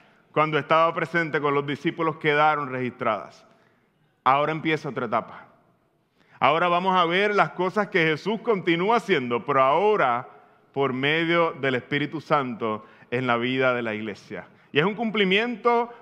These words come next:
de lo que ya Jesús había anunciado cuando le dijo a sus discípulos, "Pero yo os digo la verdad, os conviene que yo me vaya, porque si no me fuere, el Consolador no vendría a vosotros.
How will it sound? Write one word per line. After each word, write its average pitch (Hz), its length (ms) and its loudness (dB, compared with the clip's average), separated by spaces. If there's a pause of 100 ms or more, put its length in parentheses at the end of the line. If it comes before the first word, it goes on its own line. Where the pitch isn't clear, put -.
de 160 120 2
lo 170 140 2
que 156 160 0
ya 170 240 2
Jesús 202 480 -8
había 147 260 0
anunciado 151 600 -2
cuando 139 260 -2
le 135 80 -2
dijo 147 220 -4
a 139 60 -4
sus 139 140 -10
discípulos, 135 600 -2 (420)
"Pero 135 160 -2
yo 143 220 4
os 165 140 -4
digo 113 360 -2 (680)
la 123 140 2
verdad, 113 440 0 (200)
os 120 120 -10
conviene 170 680 -2 (260)
que 131 160 0
yo 147 160 2
me 190 140 -2
vaya, 156 560 2 (520)
porque 147 280 -4
si 156 180 -2
no 165 180 2
me 247 140 -4
fuere, 143 480 -2
el 139 100 -4
Consolador 147 680 -4
no 151 180 -6
vendría 151 480 -4
a 151 40 2
vosotros. 131 720 -8